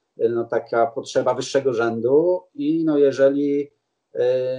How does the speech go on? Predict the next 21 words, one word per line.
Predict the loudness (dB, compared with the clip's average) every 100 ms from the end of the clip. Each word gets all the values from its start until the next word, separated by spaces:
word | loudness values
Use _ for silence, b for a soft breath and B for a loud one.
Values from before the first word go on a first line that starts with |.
| -4
nie | -2
będzie | 0 0 -2
cię | -6
stać | -2 -4 -2
na | -6
opłacenie | -4 -4 -4 -6
czynszu, | -6 -8 -8 -2 2 4
to | 4 6
raczej | 6 4 2 4 4 2
nie | 0 0
kupisz | -2 -6 -4 -6
biletu | -4 -4 -4 -4
na | -8
festiwal | -6 -6 -6 -2 2 2 0 -8 _
przyszłoroczny, | -10 -4 0 2 2 0 -2
bo | 0
najpierw | -4 -4 -6
musisz | -8 -10
wyprostować | -8 -8 0 2 2
swoje | 2 4 4
podstawowe | 2 -4 -4 -2 0 -2